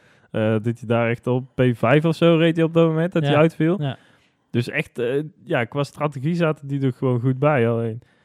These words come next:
Speaker 1: ja, ik weet niet, eh, het, het stak er niet echt met kop en schouders erbovenuit, boven de rest van het middenveld. Ik denk dat het meer lag dus inderdaad aan die strategie da-, dat ze ervoor zaten dan, eh,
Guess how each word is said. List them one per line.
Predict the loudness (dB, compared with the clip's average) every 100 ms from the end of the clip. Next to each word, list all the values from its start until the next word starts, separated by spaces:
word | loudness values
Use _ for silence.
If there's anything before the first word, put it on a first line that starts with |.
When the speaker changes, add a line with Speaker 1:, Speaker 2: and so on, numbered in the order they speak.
| _ _ _ _ _ _ _
Speaker 1:
ja, | 0 4 4 2 -8
ik | -14 -2
weet | 0 0
niet, | 2
eh, | 2 0 -2 -6
het, | -8 -12 -6
het | -6 -6
stak | 0 0 2
er | 2
niet | 0 -2 -6
echt | -6 -4
met | -4 -8 _ _
kop | -6 -2
en | -2
schouders | 0 2 2 2
erbovenuit, | 2 4 6 4 2 4 4 0 -10
boven | 2 6 6 4 0
de | 0
rest | 0 -2
van | -2 -4
het | -2 -2
middenveld. | -2 -2 -2 -2 -2 -8 _ _ _ _
Ik | -2
denk | 0 2
dat | 0
het | 0
meer | 2 4
lag | 4 2 2
dus | -2 -4 -2
inderdaad | -2 0 0 -2
aan | -4
die | -4
strategie | -2 -2 -2 -4 -2
da-, | 0 2 2 2
dat | 0 -2
ze | -4
ervoor | -2 2 4 4
zaten | 2 0 -2 -2
dan, | 0 2
eh, | 0 0